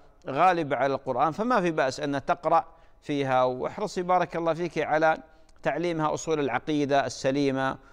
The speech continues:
وبعض الأحكام الشرعية، ولا تشددين عليها. أم نور من الشارقة تقول بأن أمها توفيت قبل شهر في اليمن،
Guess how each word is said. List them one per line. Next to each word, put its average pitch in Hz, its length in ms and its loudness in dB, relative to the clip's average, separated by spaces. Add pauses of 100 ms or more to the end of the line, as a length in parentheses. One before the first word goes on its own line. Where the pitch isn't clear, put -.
(120)
وبعض 165 360 0
الأحكام 135 580 0
الشرعية، 139 480 0
ولا 185 220 6
تشددين 143 600 -2
عليها. 101 380 0 (2000)
أم 175 120 -2
نور 220 220 4
من 170 140 -2
الشارقة 170 480 0
تقول 160 320 -2
بأن 139 320 0
أمها 147 340 0
توفيت 139 540 -2
قبل 127 280 -4
شهر 139 260 0
في 123 140 -6
اليمن، 127 440 0